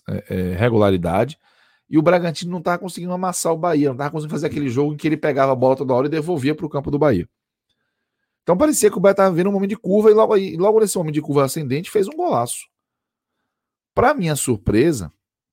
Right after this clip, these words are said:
o, o gol do Bahia, ele teve uma repercussão negativa no Bahia, sabe?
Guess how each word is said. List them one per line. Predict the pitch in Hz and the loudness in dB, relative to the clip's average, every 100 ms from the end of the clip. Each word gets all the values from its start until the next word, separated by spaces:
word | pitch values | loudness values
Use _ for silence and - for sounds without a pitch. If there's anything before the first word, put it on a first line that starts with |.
| _ _ _ _ _ _ _ _ | _ _ _ _ _ _ _ _
o, | 147 165 151 131 - - | 2 4 4 2 -2 -4
o | 160 | -2
gol | 117 160 214 | 4 4 4
do | |
Bahia, | 180 123 98 101 147 156 101 _ _ _ - | 2 0 0 -4 -6 -6 -10 _ _ _ -8
ele | 151 190 | -6 -6
teve | - 139 170 175 | -4 -4 -2 -4
uma | 175 156 | -4 -2
repercussão | 156 165 170 - 165 | -2 -4 -6 -6 -6
negativa | 156 202 226 - 196 190 | -4 -2 -2 -4 -2 0
no | 196 | 0
Bahia, | 277 156 165 - _ _ _ _ _ _ | 2 2 0 -4 _ _ _ _ _ _
sabe? | - 151 | -4 -4